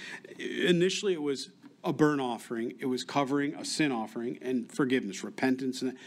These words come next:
now what we see, and this is beautiful, this is in addition to that, is a personal devotion. And I believe in reading this, when it says, "Then Hezekiah answered," right? Isn't that it? Who's he answering?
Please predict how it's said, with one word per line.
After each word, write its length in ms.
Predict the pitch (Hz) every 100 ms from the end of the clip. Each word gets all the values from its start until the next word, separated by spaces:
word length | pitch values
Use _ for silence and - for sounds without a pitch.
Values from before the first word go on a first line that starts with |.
| - -
now 340 | 127 131 180
what 200 | 214 196
we 140 | 160 143
see, 440 | - 135 123 123 - - -
and 120 | 139
this 160 | 160 190
is 100 | 135
beautiful, 400 | 165 175 143 135
this 220 | 139 156
is 100 | 139
in 100 | 143
addition 460 | 123 151 175 135
to 60 | 123
that, 200 | 120 123 - - - 151
is 300 | 143 - - - -
a 60 |
personal 540 | 135 - 160 - 160 139
devotion. 600 | 123 120 117 - - - _ _ - - -
And 140 | 165
I 120 | 180
believe 460 | 196 190 170 175 135
in 120 | 135
reading 360 | 139 175 156 127
this, 260 | 131 143
when 120 | 165
it 100 | 135
says, 120 | 147 143
"Then 120 | 147
Hezekiah 520 | 165 165 156 151 139 -
answered," 680 | 165 165 - 117 98 110 - - - - - -
right? 300 | 151 143 180 - - - _ -
Isn't 220 | 196 208
that 120 | 190
it? 120 | 185 190
Who's 260 | 185 220
he 180 | 202 190
answering? 460 | 220 208 110 95